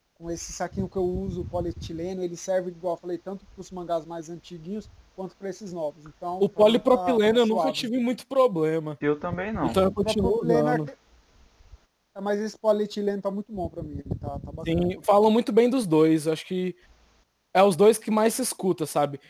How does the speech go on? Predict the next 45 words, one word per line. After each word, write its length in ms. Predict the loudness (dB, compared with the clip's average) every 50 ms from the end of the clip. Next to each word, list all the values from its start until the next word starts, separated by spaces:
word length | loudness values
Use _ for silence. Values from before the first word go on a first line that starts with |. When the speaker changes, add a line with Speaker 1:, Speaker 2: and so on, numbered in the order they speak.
| _ _
Speaker 2:
Já 200 | -2 0 2 2
uma 100 | 2 2
coisa 280 | 2 2 2 2 2 0
que 80 | 0
eu 100 | 0 0
falo 220 | 2 2 2 2 2
aqui 140 | 0 -4 -4
pra 140 | -4 -4 -2
galera, 540 | 2 2 2 2 2 2 2 0 0 -4 -6 _ _ _ _ _ _ -8
se 120 | -2 0
alguém 300 | 0 0 2 0 -4 -2
te 100 | 0 -2
aconselhar 640 | -2 -2 -2 -2 -2 0 0 0 2 4 4 4 4
a 40 | 4
usar 240 | 4 2 0 0 -2
saquinhos 560 | 0 -2 -2 -2 -2 -4 -6 -4 -4 -4 -4
de 80 | -4 -8
festa 440 | -6 0 2 2 2 2 -2 -6
qualquer, 920 | -4 0 0 0 0 0 -4 -6 -2 -2 0 2 2 2 2 2 2 -2 -6 -10 _ _ _ _ _ _ _ _
Speaker 3:
É. 240 | 2 4 6 6 4
Speaker 2:
é, 40 | 4 2
saquinho 360 | 0 0 2 4 4 4 2
Speaker 1:
Não. 60 | 2 2
Speaker 2:
principalmente 580 | 0 -2 -2 2 2 4 4 4 2 0 -2 -2
de 60 | 0
Speaker 3:
Não 140 | 2 2 2
utiliza. 240 | 2 2 0 2
Speaker 2:
supermercado, 760 | 4 4 4 2 2 0 0 0 2 2 0 0 -2 -8 -12 -12 -12 -14 -16 -14 -12 -10 -8 -2
não 240 | 0 2 4 4
utilize 500 | 4 2 0 -2 -2 -2 0 -2 -2 -2 -6
de 100 | -8 -8
forma 340 | -4 0 2 2 4 4 4
alguma, 380 | 2 2 2 0 -2 0 0 0
Speaker 1:
Pelo 40 |
Speaker 2:
que 40 | 0
Speaker 1:
amor 180 | 2 2 2 4
Speaker 2:
pode 80 | 4 2 2
Speaker 1:
de 60 | 2
Speaker 2:
até 20 | 0 4
Speaker 1:
Deus. 60 | 6 6 6
Speaker 2:
danificar 420 | 4 2 -2 -6 -8 -2 0 0 0
o 40 | 2
seu 160 | 0 -2 -2
mangá. 300 | -2 -4 -4 0 2 2
Speaker 3:
Verdade. 520 | 2 2 2 2 0 2 0 0 -2 -6